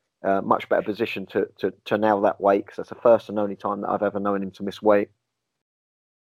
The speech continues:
And, uh, and, and that was, that was that in the bag. That was on the Friday. Then on the Saturday, we had six fighters fighting on the Battle Arena amateur show.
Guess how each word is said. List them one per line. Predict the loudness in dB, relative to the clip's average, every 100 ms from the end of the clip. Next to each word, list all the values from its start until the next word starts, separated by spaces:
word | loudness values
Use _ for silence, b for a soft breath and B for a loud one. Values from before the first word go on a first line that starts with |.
| _ b b b -2
And, | 0 4
uh, | 6 6 B B B
and, | -2 0
and | 2
that | 2 2
was, | 0 -2 _
that | 2
was | 4 2
that | 2
in | 0
the | -2
bag. | -2 -2
That | -4
was | -6
on | -6
the |
Friday. | -2 2 2 2 -4 -10 _ _ _ _
Then | -6
on | -6
the | -6
Saturday, | 0 2 2
we | 2 -2
had | -4
six | -8 -8
fighters | 2 2 2 -2
fighting | -4 -4 -4
on | -8 -6 -6
the | -4 -6 -4 -2
Battle | 0 -2
Arena | -2 -4 -6 -8 -6
amateur | -6 -2 -2 -2 _ _
show. | 0 2 2